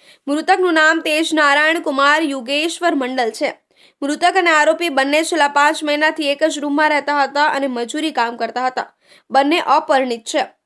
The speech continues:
તેજ નારાયણ કુમારે રાજકુમારને તેની માતા અને બહેન વિશે અપશબ્દો બોલ્યા. ત્યારબાદ રાજકુમારે તેજ નારાયણ પર છરી વડે હુમલો કર્યો.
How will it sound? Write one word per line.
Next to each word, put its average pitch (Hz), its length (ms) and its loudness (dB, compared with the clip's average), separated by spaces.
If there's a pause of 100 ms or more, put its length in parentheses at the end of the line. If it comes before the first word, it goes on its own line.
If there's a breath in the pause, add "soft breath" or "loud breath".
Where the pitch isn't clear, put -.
(100)
તેજ 285 240 -2
નારાયણ 285 400 4
કુમારે 269 500 4
રાજકુમારને 294 800 0
તેની 302 200 -4
માતા 247 380 -2
અને 311 140 -2
બહેન 285 360 -2
વિશે 285 260 -8
અપશબ્દો 269 500 -4
બોલ્યા. 226 300 -4 (640 soft breath)
ત્યારબાદ 294 440 4
રાજકુમારે 302 640 2
તેજ 302 320 -4
નારાયણ 294 340 2
પર 311 180 -2
છરી 311 400 -4
વડે 285 240 0
હુમલો 285 520 0
કર્યો. 233 340 -4